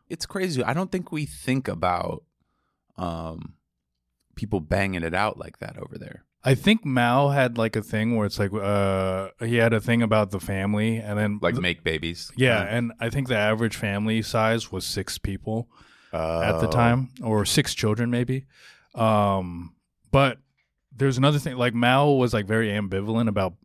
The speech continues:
Speaker 2: giving a shit about population.
Speaker 1: Okay.
Speaker 2: So they
Speaker 1: Well,
Speaker 2: just
Speaker 1: obviously there was a famine. He didn't
Speaker 2: Yeah.
Speaker 1: really think out a lot of these number dudes.
Speaker 2: But so he just stopped any population studies in the nineteen fifties. Uh, and then when he died, they started up again.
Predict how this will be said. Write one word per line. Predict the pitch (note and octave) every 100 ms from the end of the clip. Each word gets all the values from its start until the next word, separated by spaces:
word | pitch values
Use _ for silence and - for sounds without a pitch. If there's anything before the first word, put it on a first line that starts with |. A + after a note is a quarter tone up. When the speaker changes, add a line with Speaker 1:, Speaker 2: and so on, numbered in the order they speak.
| _ _ - B2 G#2+ A2
Speaker 2:
giving | A2 G2+ G#2
a |
shit | - G#2
about | G2 F#2+
population. | G#2+ - F2+ F2+ - B2 B2+ _ _ _ _ _ _ _ -
Speaker 1:
Okay. | G#2+ F#2
Speaker 2:
So | E2 A2 G2+ F#2+ F#2+ F2+ - _ -
they |
Speaker 1:
Well, | A2
Speaker 2:
just | G2+ G2+
Speaker 1:
obviously | G2 F2 D#2+ - D#2 D#2 -
there | D#2+
was | D2+ D2+
a |
famine. | - D2+ D2+ D2+ D2+ _ -
He | E2
didn't | A#2+
Speaker 2:
Yeah. | G2
Speaker 1:
really | D2+ D2
think | E2 D2
out | D2 D2+
a |
lot | D2 D2+
of | D2+
these | D2+ -
number | D2+ D2+
dudes. | D2+ D#2
Speaker 2:
But | B2
so | - B2
he | A#2+ B2+
just | A#2+ B2+ -
stopped | - G#2+ G#2 G#2+ - - _ _ _ A2
any | A2 G#2+
population | G#2+ G#2+ G2+ G2 G2 - F#2+
studies | G#2 G2 F2+
in | F2+
the | F2+
nineteen | F2+ F#2 - G2
fifties. | F#2+ - F2 - - _ _ _ _ _ _ _ -
Uh, | G2 F#2 F2+ F2 F2 _ -
and | G#2+ G#2+
then | G#2 G2+
when | G#2+ G#2+
he | G#2
died, | F#2+ G2+ G2 F#2 F2
they | F2+
started | - F#2 F2+ F2
up | F2+ -
again. | F#2 F2+ F2